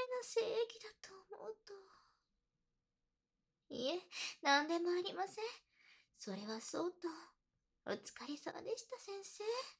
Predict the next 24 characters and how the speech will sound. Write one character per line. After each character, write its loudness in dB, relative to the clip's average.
罪 0
悪 -6
感 -2
を -6
感 -4
じ -12
な -8
が -6
ら -4
す -8
る -2
教 -4
え -2
子 -8
の -4
乳 -4
首 -8
攻 -2
め 0
ロ 0
ー -6
シ -2
ョ -4
ン -8